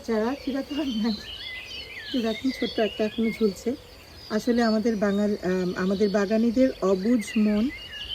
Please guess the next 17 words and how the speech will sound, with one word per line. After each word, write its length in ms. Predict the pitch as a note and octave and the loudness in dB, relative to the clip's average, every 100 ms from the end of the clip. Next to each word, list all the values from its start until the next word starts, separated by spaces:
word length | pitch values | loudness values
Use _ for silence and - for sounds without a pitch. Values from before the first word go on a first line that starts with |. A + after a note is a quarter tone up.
| - - - | -8 -6 0
কোনো 160 | A3+ | 2
একটা 220 | A#3 G3+ | 2 0
কিছু 320 | A#3+ C4 - A#3 | 0 0 2 4
হতে 380 | A#3 A3 C4 C#4 - - | 2 4 4 2 0 -4
থাক-, 280 | C4 - - - - | -4 -6 -16 -10 -2
আহ, 180 | G3 F#3 | 0 2
হচ্ছে, 360 | B3 C4 - B3 C#4 - - - - | 2 0 2 2 2 0 -20 -20 -6
পাতা 180 | G#3 A3+ | -4 0
দেখেন 220 | A#3 B3+ B3+ | 0 2 4
সব 140 | B3+ A#3 | 4 6
হলুদ 220 | C4 B3 | 6 6
হয়ে 180 | A#3+ G#3+ | 6 6
গেছে, 160 | G#3 A#3+ | 2 0
তারপরেও 440 | G#3+ G#3+ G#3 A#3+ | 0 -2 0 2
আসলে 300 | A#3+ A3+ A3+ | 2 2 0
আমরা 220 | A3 G#3 A3+ - - - - - | 0 0 -2 -8 -18 -18 -18 0
ফেলতে 280 | A3+ A3+ | 0 2